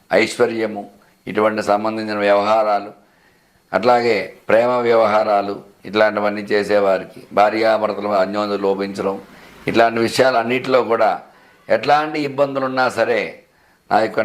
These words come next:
నెంబర్ స్క్రీన్పై రోల్ అవుతూ ఉంటుంది. నా పేరు రవికిరణ్ శర్మ వేలూరి, జ్యోతిష అవార్డు, జ్యోతిషరత్న అవార్డు గ్రహీత. ఖచ్చితంగా నా నెంబర్ను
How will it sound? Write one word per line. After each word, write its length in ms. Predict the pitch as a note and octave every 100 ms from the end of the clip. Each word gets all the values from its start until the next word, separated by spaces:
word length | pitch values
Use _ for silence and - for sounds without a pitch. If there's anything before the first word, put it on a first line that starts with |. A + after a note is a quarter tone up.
| A2
నెంబర్ 240 | A2+ A#2 -
స్క్రీన్పై 440 | A2+ A2+ A2 A2+ G#2+
రోల్ 160 | G#2+ A2+
అవుతూ 180 | A2 B2 A2+
ఉంటుంది. 380 | A2+ A2+ A#2 A#2+ - _ - -
నా 80 | F#2+ F#2
పేరు 200 | G2 F#2+
రవికిరణ్ 440 | F#2+ G2 A#2 A2+ A2
శర్మ 220 | G#2+ A2 A2 G#2
వేలూరి, 400 | G#2 G#2 G#2+ G#2+ G2+
జ్యోతిష 400 | G2+ G#2 G2+ - F#2+
అవార్డు, 280 | F#2 F#2+ - F2
జ్యోతిషరత్న 680 | G2+ G2 - G#2 G#2 - G#2+ A#2 - G2
అవార్డు 260 | G#2 G2+ G2
గ్రహీత. 380 | F#2+ F#2+ F#2 G2 G2 - _ _ _
ఖచ్చితంగా 540 | G2+ G2+ A#2 B2 B2 C3+ C3 - - _ G2+
నా 60 | G#2+ G#2+
నెంబర్ను 340 | G#2+ A2+ A2+